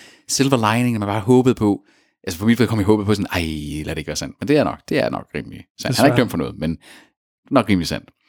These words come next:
Speaker 1: Der har været i kølvandet på det, der har der været rigtig meget sladder, jeg har fulgt med i. Også fordi det var sådan, det unravelede hele branchen. Øh, ting blev cancelled, recastings af folks roller, og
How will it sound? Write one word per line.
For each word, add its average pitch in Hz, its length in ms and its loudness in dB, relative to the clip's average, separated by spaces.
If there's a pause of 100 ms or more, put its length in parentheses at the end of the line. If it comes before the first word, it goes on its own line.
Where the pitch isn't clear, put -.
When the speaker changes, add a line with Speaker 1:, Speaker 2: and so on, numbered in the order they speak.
(340)
Speaker 1:
Der - 60 2
har 98 80 -2
været 120 140 6
i - 20 4
kølvandet 143 380 4
på 101 40 0
det, 110 220 2
der 127 60 6
har 123 60 2
der 117 80 2
været 87 120 2
rigtig 107 160 -2
meget 82 160 0
sladder, 95 220 2
jeg 85 120 2
har 87 40 2
fulgt 82 180 -6
med 90 140 2
i. 87 80 0
Også 101 140 0
fordi 117 120 -6
det 95 80 0
var 85 100 2
sådan, 101 200 0
det 95 80 2
unravelede 90 480 2
hele 110 120 2
branchen. 92 460 -2
Øh, 71 320 -2
ting 131 180 2
blev 98 180 -2
cancelled, 107 520 2
recastings 95 720 0
af 82 60 -4 (280)
folks 107 280 -2
roller, 98 280 2
og 76 400 0